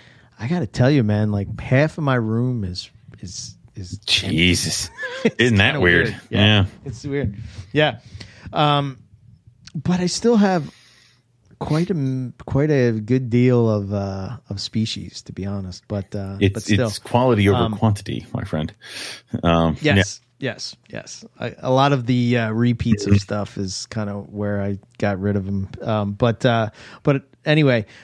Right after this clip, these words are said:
Speaker 1: when I bought these ones that everybody sees over here in the
Speaker 2: Mm-hmm.
Speaker 1: corner where I have the diamond pythons on that, um,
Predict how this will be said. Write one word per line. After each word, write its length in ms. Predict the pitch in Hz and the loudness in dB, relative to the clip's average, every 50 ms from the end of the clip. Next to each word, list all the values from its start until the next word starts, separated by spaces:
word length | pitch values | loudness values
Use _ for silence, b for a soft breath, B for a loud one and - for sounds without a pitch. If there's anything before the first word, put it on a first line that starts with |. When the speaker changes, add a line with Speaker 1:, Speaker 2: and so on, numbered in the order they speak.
| B B | B B
Speaker 1:
when 120 | - 147 151 | 2 4 4
I 60 | 151 | 4
bought 340 | 135 123 170 180 190 165 139 | 4 4 2 2 2 2 0
these 500 | 185 196 190 175 139 139 131 131 - - | 0 2 2 0 -2 -4 -8 -12 -12 -12
ones 540 | 196 151 135 151 151 151 151 151 139 123 - | -6 -2 2 2 4 4 2 2 0 -2 -2
that 180 | 139 143 135 123 | 0 0 2 2
everybody 480 | 135 131 123 135 120 131 135 127 127 | 0 0 0 -2 0 0 0 2 0
sees 560 | 117 - - - 135 127 127 127 127 117 107 127 | -2 -4 -2 0 2 2 4 2 2 2 0 0
over 180 | 123 117 113 | 0 0 0
here 220 | 110 110 123 113 110 | 0 2 4 6 6
in 60 | 104 | 6
the 60 | 104 | 6
Speaker 2:
Mm-hmm. 100 | 101 98 | 4 2
Speaker 1:
corner 380 | 98 - 123 123 120 120 120 117 | 0 0 0 2 2 4 2 2
where 120 | 117 113 | 2 2
I 40 | 113 | 2
have 180 | 117 117 113 113 | 2 2 2 0
the 80 | 113 | 0
diamond 380 | 104 107 110 110 113 113 113 107 | 0 0 0 0 0 0 0 0
pythons 560 | - 117 113 113 101 - 110 110 110 107 104 | 2 2 2 2 2 2 2 2 2 2 2
on 440 | 110 107 110 107 110 110 107 107 107 | 2 4 4 4 4 2 2 2 2
that, 300 | 107 104 104 104 - - | 2 0 -2 -2 -2 -2
um, 600 | 107 104 104 - - - - 117 117 117 104 | 0 0 2 0 0 -2 -2 -4 -4 -6 -6